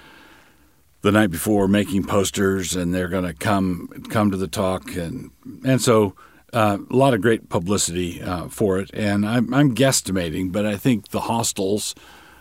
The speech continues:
were about a third of the crowd. The place was jam-packed. The room was packed out. And, uh, b-, about two-thirds, I think, people there to hear the talk were,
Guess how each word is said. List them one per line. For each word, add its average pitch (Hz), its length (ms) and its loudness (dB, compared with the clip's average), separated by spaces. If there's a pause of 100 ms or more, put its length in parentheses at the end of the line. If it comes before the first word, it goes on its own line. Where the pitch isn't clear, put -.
were 107 220 2
about 101 240 2
a 92 60 -2
third 110 260 2
of 101 60 -2
the 95 80 -6
crowd. 92 340 -2
The 82 60 -10
place 135 340 2
was 85 200 -6
jam-packed. 87 720 -2
The 90 260 -4
room 107 240 2
was 92 140 0
packed 92 320 -4
out. - 240 -8 (560)
And, 104 580 2 (720)
uh, 98 420 -4
b-, 95 240 -8
about 120 300 0
two-thirds, 110 580 2
I 101 80 0
think, 95 400 -4
people 98 260 2
there 98 200 0
to 87 40 -2
hear 95 140 -2
the 82 140 -6
talk 95 340 -4
were, 80 320 -6